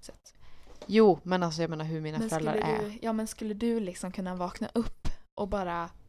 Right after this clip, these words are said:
Speaker 1: alltså, tänk att ha någon exakt som din pappa. Tänk att ha någon exakt
Speaker 2: Åh.
Speaker 1: som din mamma.
Speaker 2: Min mamma har ju väldigt stort kontrollbehov. Och det har ju jag också.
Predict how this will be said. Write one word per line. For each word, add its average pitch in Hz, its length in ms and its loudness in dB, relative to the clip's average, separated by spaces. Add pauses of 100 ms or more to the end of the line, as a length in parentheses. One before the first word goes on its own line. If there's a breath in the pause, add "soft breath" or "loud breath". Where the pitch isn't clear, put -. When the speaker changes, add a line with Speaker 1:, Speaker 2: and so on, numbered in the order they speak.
(680)
Speaker 1:
alltså, 240 180 -4
tänk 254 180 0
att 233 120 -6
ha 240 280 4
någon 185 300 -2
exakt - 500 -10
som 175 160 -10
din - 140 -10
pappa. - 360 -14 (500)
Tänk 220 120 0
att 214 100 2
ha 220 240 2
någon 175 220 -4
exakt 190 680 0
Speaker 2:
Åh. 156 200 -4
Speaker 1:
som 185 380 -4
din 170 140 -12
mamma. 170 360 -8 (140)
Speaker 2:
Min 214 240 4
mamma 196 300 6
har 165 80 0
ju 160 100 2
väldigt 156 300 -2
stort - 280 -2
kontrollbehov. 180 760 0 (640 loud breath)
Och 190 120 2
det 190 100 12
har 190 200 8
ju 156 80 4
jag 160 220 4
också. 190 320 2